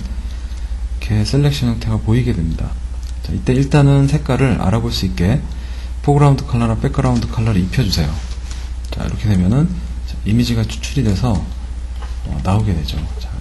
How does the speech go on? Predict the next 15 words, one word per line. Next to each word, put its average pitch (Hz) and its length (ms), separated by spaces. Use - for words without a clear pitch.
이제 - 180
중심점 113 460
한번 104 420
잡아보고요. 92 720
백그라운드에서 92 880
중심점을 98 680
가이드선으로 90 680
한번 104 240
잡아주시고, 92 880
자, - 200
지금 104 200
가져온, 113 500
복사해서 120 460
가져온 104 420
레이어를 95 640